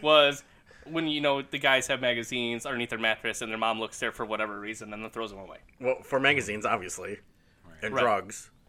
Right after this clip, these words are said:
Speaker 1: And drugs.
Speaker 3: All right.
Speaker 1: One person I know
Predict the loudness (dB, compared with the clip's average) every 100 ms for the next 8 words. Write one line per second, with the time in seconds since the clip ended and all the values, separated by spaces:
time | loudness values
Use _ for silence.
0 | _ _ _ _ 0 2 4 0 -6 -8
1 | -6 -6 -14 -20 _ _ _ _ _ _
2 | _ _ _ _ -18 -14 -12 -12 2 2
3 | 4 2 0 2 2 4 4 4 2